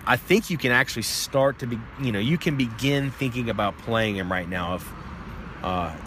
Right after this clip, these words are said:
if you're in a bind. And then, um, I don't know, the other two, you see 'em right there, Alex, two, two, they're both up and, you know, John Ross is up and back at practice, and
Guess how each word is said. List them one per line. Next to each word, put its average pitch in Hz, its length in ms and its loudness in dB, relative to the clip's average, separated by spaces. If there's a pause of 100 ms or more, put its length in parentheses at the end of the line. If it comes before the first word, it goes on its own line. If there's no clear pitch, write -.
(1300)
if 107 220 -2
you're 101 140 0
in 98 80 -2
a 92 40 -6
bind. 87 480 -2 (220)
And 95 120 -6
then, 90 340 -4
um, 90 240 -4 (920)
I 139 120 4
don't 143 100 6
know, 113 140 2
the 117 100 2
other 135 160 4
two, 127 200 0
you 120 160 4
see 123 200 0
'em 113 100 0
right 107 220 0
there, 107 220 4
Alex, 104 400 2
two, 117 240 4 (560)
two, 139 180 4
they're 131 140 4
both 131 420 4
up 135 180 4
and, 113 240 0 (200)
you 127 80 -4
know, 107 140 -4 (340)
John 139 280 6
Ross 135 300 6
is 117 100 -6
up 135 220 4
and 120 120 -2
back 123 260 4
at - 80 -10
practice, 113 560 2
and 95 160 -4